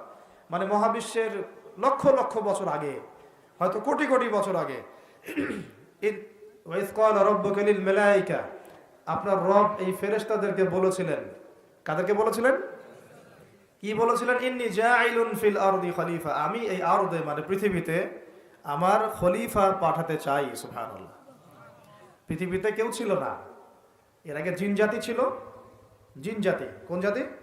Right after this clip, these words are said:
<clears throat> জিন জাতি বলে একটা জাতি আছে, বিশ্বাস করেন তো নাকি? আচ্ছা। <clears throat> এখন এই জিন জাতি যখন ফাসাদ সৃষ্টি করে, আল্লাহ পাক ওদেরকে সরিয়ে দেন,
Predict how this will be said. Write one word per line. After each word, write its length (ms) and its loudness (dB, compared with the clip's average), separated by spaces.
<clears throat> 520 -6
জিন 120 -6
জাতি 200 -2
বলে 160 2
একটা 140 2
জাতি 260 4
আছে, 140 2
বিশ্বাস 280 -2
করেন 200 2
তো 80 -4
নাকি? 220 -6
আচ্ছা। 160 -14
<clears throat> 760 -2
এখন 440 -2
এই 200 -4
জিন 160 -4
জাতি 220 4
যখন 200 4
ফাসাদ 400 4
সৃষ্টি 300 0
করে, 220 2
আল্লাহ 240 2
পাক 120 0
ওদেরকে 300 -2
সরিয়ে 340 -4
দেন, 180 0